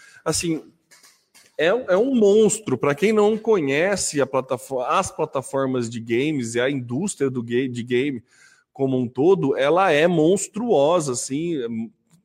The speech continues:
movimenta muita grana mesmo, muita grana mesmo. E o principal canal de entrada pra, pra dar acesso e pra fomentar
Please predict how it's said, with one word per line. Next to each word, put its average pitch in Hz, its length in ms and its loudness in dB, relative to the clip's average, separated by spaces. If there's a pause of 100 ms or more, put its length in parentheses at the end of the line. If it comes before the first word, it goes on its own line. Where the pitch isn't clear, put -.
(120)
movimenta 180 640 -2
muita 220 720 0
grana 202 440 0
mesmo, 170 500 -2
muita 156 340 -4
grana 170 300 -4
mesmo. 170 320 -2 (540)
E 262 180 2
o 233 60 4
principal 196 720 2
canal 170 360 2
de 156 140 2
entrada 147 420 0
pra, 135 380 0
pra 143 260 -2
dar 151 320 0
acesso 147 640 -2
e - 20 -10
pra 135 160 -4
fomentar 165 920 -2